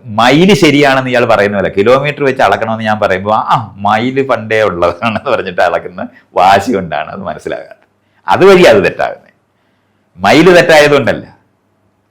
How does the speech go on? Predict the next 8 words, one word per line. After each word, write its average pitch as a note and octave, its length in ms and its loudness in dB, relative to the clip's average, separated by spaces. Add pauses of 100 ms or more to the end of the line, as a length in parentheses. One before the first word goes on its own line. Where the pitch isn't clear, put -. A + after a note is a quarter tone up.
പണ്ട് A2 260 -2
മനസ്സിലാക്കിയതുപോലെ G#2 880 -2
അല്ല F2 160 -6
അത് E2 120 -10
മനസ്സിലാക്കേണ്ടതെന്ന് D#2 680 -10
പറയുകയാണ് A2 420 -18
ഈ - 20 -20
ചെയ്യുന്നത്. - 360 -20